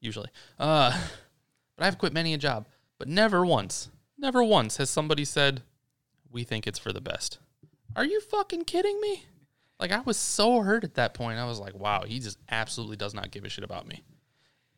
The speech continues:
My, the, we finally got into a commu-, a community manager in that place, and her and I were trying to build this team together, um, so we could run this place better. She was hurt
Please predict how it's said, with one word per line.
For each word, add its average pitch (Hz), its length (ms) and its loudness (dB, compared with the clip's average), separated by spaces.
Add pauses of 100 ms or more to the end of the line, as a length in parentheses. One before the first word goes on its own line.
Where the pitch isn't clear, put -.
My, 120 480 2
the, 113 260 0
we 117 120 -2
finally 127 340 0
got 117 140 0
into 110 220 -8
a 110 40 -8
commu-, 117 240 -8
a 113 100 0
community 120 340 -6
manager 104 320 -6
in 98 100 -8
that 101 140 -6
place, - 440 -8
and 107 380 -6
her 120 140 -2
and 117 100 -4
I 113 100 -2
were 104 240 -6 (360)
trying 127 380 2
to 113 340 -4 (360)
build 113 260 -2
this 110 160 -4
team 123 280 -2
together, 104 400 -6 (220)
um, 101 280 -8
so 107 120 -8
we 110 80 -6
could - 140 -14
run 117 140 -2
this 107 100 -6
place 104 200 -8
better. 107 260 -4 (240)
She - 240 2
was 247 160 2
hurt 107 240 -4